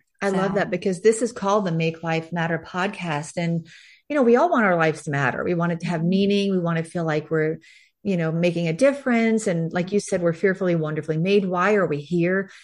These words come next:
Speaker 1: But,
Speaker 2: Mm-hmm.
Speaker 1: but the whole point, guys, we are here to have life through Christ. And if you're trying to live an abundant life without Christ at the center, you're gonna struggle. You're gonna feel frustrated. Just as Tabitha was describing earlier,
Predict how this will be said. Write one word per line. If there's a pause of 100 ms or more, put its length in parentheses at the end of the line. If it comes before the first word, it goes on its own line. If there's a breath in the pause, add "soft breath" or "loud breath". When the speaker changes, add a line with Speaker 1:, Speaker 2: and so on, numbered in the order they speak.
(220 loud breath)
Speaker 1:
But,
Speaker 2:
Mm-hmm. (120)
Speaker 1:
but (100)
the
whole
point,
guys,
we
are
here
to
have
life
through
Christ.
And
if
you're
trying
to
live
an
abundant
life (540 loud breath)
without
Christ
at
the
center,
you're
gonna
struggle.
You're
gonna
feel
frustrated. (400 loud breath)
Just
as
Tabitha
was
describing
earlier,